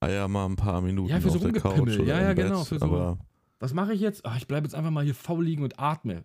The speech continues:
Speaker 2: Und dann hast du das
Speaker 1: aber
Speaker 2: Handy
Speaker 1: da
Speaker 2: in der
Speaker 1: bin
Speaker 2: Hand.
Speaker 1: ich, sind wir bei dem Punkt, wo wir das letzte Mal waren, wo du das noch ein bisschen schöner fandest, dein Apple Arcade. <laughs> Da ist, da, da schlägt halt das Steam Deck in die Kerbe nachher.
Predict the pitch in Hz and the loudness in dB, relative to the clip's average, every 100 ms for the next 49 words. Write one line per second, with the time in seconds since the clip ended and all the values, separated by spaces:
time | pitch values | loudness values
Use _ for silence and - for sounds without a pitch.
0 | - 117 104 160 160 160 - 120 95 - | -8 -8 -2 -2 -2 -6 -8 -2 0 2
1 | - 156 - - - 120 131 123 127 123 | 2 2 0 0 -2 -2 0 2 0 0
2 | 139 147 143 117 120 120 120 - 92 85 | -2 -2 -2 -2 -2 -2 -4 -2 0 0
3 | 85 90 - - 127 - - _ _ - | 0 -2 -2 -4 -6 -14 -20 _ _ -4
4 | 92 87 - 85 95 87 107 - 98 98 | -2 0 0 0 0 2 0 0 0 0
5 | - - - - - - - _ _ _ | -4 -10 -10 -8 -8 -8 -12 _ _ _
6 | _ _ - 113 95 - 80 85 104 - | _ _ -4 0 0 2 2 2 -2 -8
7 | - 87 85 - 85 - - 85 92 - | -2 -2 0 0 0 0 -2 -2 -2 -4
8 | - - - - - _ _ _ - - | -10 -16 -18 -20 -20 _ _ _ -16 -16
9 | 104 - 107 - 95 64 113 - _ _ | -14 -4 -2 0 0 -2 -4 -10 _ _
10 | 95 92 80 50 92 90 104 - 95 - | -2 -2 -4 -4 -2 -2 -4 -4 -4 -2
11 | 101 - 95 - 92 - - - - 90 | -2 0 -2 0 -4 -8 -14 -10 -4 -4
12 | 82 78 - - 71 87 78 76 76 76 | 0 -2 -2 -4 -2 -2 -2 0 0 0
13 | 78 71 85 | 0 -2 -2